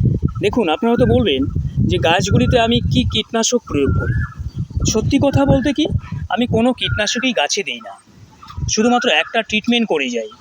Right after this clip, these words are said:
সেটা হলো ওয়াটারিং। প্রত্যেক দিন সময় যদি না পাওয়া যায়, তাহলে মাঝখানে এক আধ দিন ড্রপ যেতে পারে। প্রত্যেক দিন সম্পূর্ণ গাছে জল ছিটিয়ে দিই এবং ডগার পাতার দিকে এভাবে হাত দিয়ে ঘষে দিই।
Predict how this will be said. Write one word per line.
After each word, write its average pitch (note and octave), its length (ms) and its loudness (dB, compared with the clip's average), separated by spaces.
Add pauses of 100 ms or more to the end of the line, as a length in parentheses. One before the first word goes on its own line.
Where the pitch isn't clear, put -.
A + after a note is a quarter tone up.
(520)
সেটা - 320 -2
হলো G#3+ 300 2 (680)
ওয়াটারিং। D3+ 500 0 (960)
প্রত্যেক C4 460 2
দিন C3 300 0 (680)
সময় G3 360 0
যদি A#3+ 200 4
না G3 120 2
পাওয়া A3 140 4
যায়, A#3+ 120 2
তাহলে A3 140 2 (140)
মাঝখানে G#3 320 0
এক G3+ 140 0
আধ G3 120 -2
দিন A3 140 2
ড্রপ F3 240 2
যেতে G#3 220 2
পারে। C#3 140 2 (500)
প্রত্যেক C#4 420 4 (120)
দিন C#4 120 8 (160)
সম্পূর্ণ A3+ 380 4 (160)
গাছে E3 300 2 (420)
জল F3 300 2
ছিটিয়ে A3+ 340 2
দিই D#4 120 4 (360)
এবং G3+ 120 2 (120)
ডগার C#4 320 6 (100)
পাতার A#3+ 360 4
দিকে C4 160 0 (100)
এভাবে G#3+ 240 2 (100)
হাত D#3 220 0
দিয়ে A3 140 0 (100)
ঘষে - 280 -4
দিই। B2 120 -14